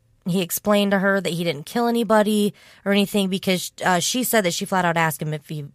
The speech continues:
was, like, killing people and that's why they were looking for him. But he told her no, he worked with scary people's money and then fled to Indiana to hide out.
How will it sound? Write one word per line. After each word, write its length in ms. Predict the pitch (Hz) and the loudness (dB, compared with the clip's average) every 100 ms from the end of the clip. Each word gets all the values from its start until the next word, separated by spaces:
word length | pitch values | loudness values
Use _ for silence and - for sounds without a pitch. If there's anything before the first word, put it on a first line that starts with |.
| - | -8
was, 180 | 156 156 | -6 -4
like, 160 | 147 | -6
killing 340 | - 165 151 139 | -4 -2 -2 -4
people 240 | 143 147 | -6 -4
and 80 | 147 | -4
that's 260 | 143 139 | -4 -6
why 140 | 151 147 | -4 -4
they 100 | 139 | -4
were 100 | 139 | -4
looking 260 | 170 175 147 | -4 -4 -6
for 240 | 147 139 | -6 -6
him. 140 | 139 139 _ _ _ _ _ | -6 -10 _ _ _ _ _
But 140 | - 185 | 0 2
he 100 | 202 | 2
told 200 | 208 196 | 2 4
her 100 | 190 | 4
no, 380 | 180 180 175 175 | 6 6 6 4
he 200 | 190 165 | 0 0
worked 380 | 170 170 - | 2 2 -2
with 260 | - 175 165 | -4 -2 -2
scary 340 | - 180 175 | -2 0 0
people's 360 | 160 180 156 151 | -2 -8 -8 0
money 460 | 226 233 185 175 170 | 2 4 4 2 0
and 200 | 165 160 | 0 0
then 200 | 156 151 | 0 -2
fled 280 | - 160 143 | 0 0 0
to 100 | 160 | -4
Indiana 380 | 156 151 147 143 | -2 -2 -2 -4
to 40 | |
hide 260 | - 147 143 | -6 -6 -4
out. 320 | 147 131 | -4 -4